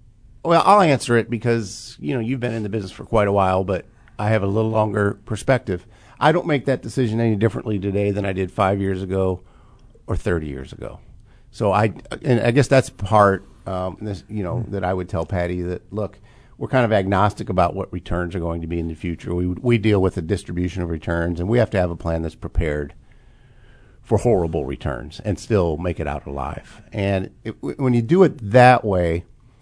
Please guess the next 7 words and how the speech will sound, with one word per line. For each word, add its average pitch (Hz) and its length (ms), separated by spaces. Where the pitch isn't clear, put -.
then 175 160
there 185 120
just 147 200
become 117 300
trade-offs 85 540
between 87 500
that 85 280